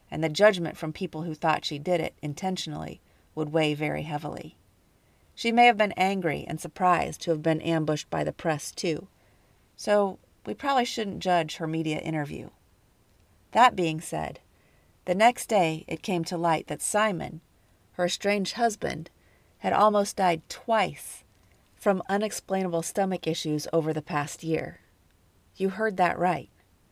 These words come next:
Earlier in the year, he shared the following online. "Some of you will know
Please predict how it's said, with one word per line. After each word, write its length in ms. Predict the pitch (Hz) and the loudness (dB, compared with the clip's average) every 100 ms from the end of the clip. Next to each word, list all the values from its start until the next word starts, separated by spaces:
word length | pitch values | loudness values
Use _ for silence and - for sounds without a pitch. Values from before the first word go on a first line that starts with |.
| _ _ _ _ - | _ _ _ _ 0
Earlier 420 | 202 240 254 254 | 4 6 6 4
in 160 | - 202 | 0 -4
the 80 | |
year, 540 | 185 175 160 80 - - _ _ _ _ | -4 -2 -2 -2 -6 -12 _ _ _ _
he 200 | - 214 | -4 -2
shared 320 | 214 202 185 | 0 2 2
the 60 | 165 | 0
following 680 | - 175 170 156 151 156 - | 0 2 2 0 -4 -8 -6
online. 680 | 156 151 151 156 151 - - - _ _ _ _ _ _ _ _ _ _ | -2 -2 -2 -4 -6 -10 -18 -20 _ _ _ _ _ _ _ _ _ _
"Some 280 | - - 254 | -2 4 6
of 120 | 254 | 4
you 220 | 220 226 202 | 2 0 0
will 140 | 180 | 0
know 380 | 160 160 - | 0 -4 -6